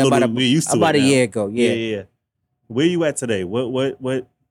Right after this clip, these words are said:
Speaker 1: How's your mindset now? You say you're scared of women. You're scared of
Speaker 2: Oh yeah, for sure.
Speaker 1: like, you're not even dating?
Speaker 2: No, I'm dating.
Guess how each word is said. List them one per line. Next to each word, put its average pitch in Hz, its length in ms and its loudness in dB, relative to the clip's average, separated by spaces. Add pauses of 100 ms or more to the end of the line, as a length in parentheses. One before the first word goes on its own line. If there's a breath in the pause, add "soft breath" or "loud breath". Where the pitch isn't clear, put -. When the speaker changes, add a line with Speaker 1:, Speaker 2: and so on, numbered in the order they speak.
(560)
Speaker 1:
How's 139 240 2
your 131 100 2
mindset 123 340 -2
now? 110 100 -4
You 101 120 -4
say 151 140 -2
you're 151 80 0
scared 139 260 0
of 120 60 2
women. 110 220 -2
You're 107 80 -6
scared 123 300 0
of 110 200 0
Speaker 2:
Oh 123 100 2
yeah, 107 260 -2
for 85 160 -16
sure. 101 340 -8 (180)
Speaker 1:
like, 104 200 -6
you're 110 80 -8
not 123 140 0
even 98 220 -4
dating? 139 360 -2 (460)
Speaker 2:
No, 262 200 2
I'm 254 160 -2
dating. 160 500 2